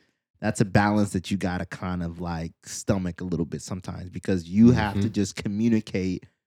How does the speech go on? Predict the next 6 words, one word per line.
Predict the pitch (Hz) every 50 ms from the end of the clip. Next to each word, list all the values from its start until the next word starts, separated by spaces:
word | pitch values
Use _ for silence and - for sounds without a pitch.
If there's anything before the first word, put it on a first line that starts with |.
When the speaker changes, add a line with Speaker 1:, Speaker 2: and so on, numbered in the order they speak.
| _ _ _ _ _ _ _ _ _
Speaker 1:
the | - 107
respect | 95 98 101 - - - - - 160 151 147 - -
level | 120 113 107 104 95 85 92 95 92
that | 90 98 90 - -
you | 110 98
demand | - 113 151 180 165 98 -